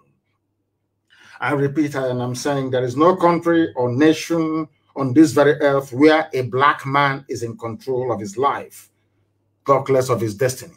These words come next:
I know some of you may mention Barack Obama, that he was the president of the U S A, but during Obama's reign in the U S A, black people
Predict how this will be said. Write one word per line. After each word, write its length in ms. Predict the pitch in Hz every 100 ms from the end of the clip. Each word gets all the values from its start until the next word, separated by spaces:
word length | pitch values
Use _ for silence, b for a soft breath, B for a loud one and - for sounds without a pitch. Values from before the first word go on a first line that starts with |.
| _
I 80 | -
know 120 | 131 123
some 180 | 135
of 120 | 127 120
you 80 |
may 120 | 123 117
mention 520 | 123 123 127 127 120
Barack 300 | 117 123 -
Obama, 500 | 110 104 131 135 131
that 120 | 110
he 40 |
was 200 | 107 107
the 80 | 104
president 640 | - 135 131 139 139 143 - b b b -
of 100 | 101
the 100 | 95
U 260 | 117 135
S 180 | 135 135
A, 420 | 135 135 135 127 _ _ _ _ _
but 200 | - 127 123
during 540 | 120 160 180 170 170 170
Obama's 800 | 139 147 156 156 156 151 - _ _
reign 540 | - 135 175 160 139 123
in 100 | 117
the 100 | 113 131
U 80 | 156
S 160 | 139 151
A, 420 | 151 143 147 143 _ _ _ _ _ _ _ _ _ _ _ _ _ _ _ _ _ 110
black 540 | 135 160 180 - -
people 720 | 170 165 170 170 170 165